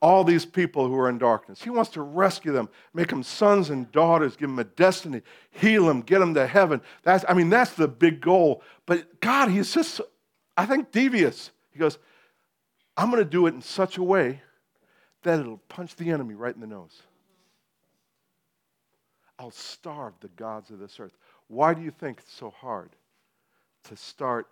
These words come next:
and then sustain the Great Commission? 'Cause as soon as you start, the things you're s-, starving start whining and pushing back.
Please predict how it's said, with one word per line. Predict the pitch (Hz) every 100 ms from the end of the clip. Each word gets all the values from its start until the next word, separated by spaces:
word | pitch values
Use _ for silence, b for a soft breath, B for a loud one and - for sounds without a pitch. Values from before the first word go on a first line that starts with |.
| _ _ _ _ _ _
and | 113 110
then | 104
sustain | - 101 - - 131 110 87 87 _ _ _ _ _ _
the | 101
Great | 107 101 _
Commission? | 110 101 - _ _ _ _ _ _ _ _ _ _ _ _ _ _ _
'Cause | 101
as |
soon | - 131
as | 123
you | 135
start, | - 190 180 147 _ _ _ _
the | 104
things | - 123 117
you're | 127
s-, | - - _
starving | 123 - 147 147 127 131 _ _ _
start | _ 117 98 -
whining | 104 104 117 127 127
and | 95 87
pushing | 110 - 104
back. | 92 71 _